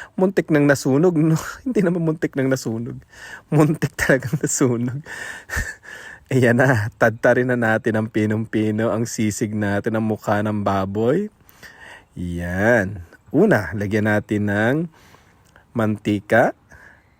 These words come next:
sibuyas. Yan.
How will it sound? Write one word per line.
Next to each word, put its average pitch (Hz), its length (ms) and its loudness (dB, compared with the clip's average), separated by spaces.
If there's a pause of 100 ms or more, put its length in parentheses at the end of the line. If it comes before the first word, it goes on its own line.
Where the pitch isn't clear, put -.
sibuyas. 110 1120 0 (720)
Yan. 101 1200 0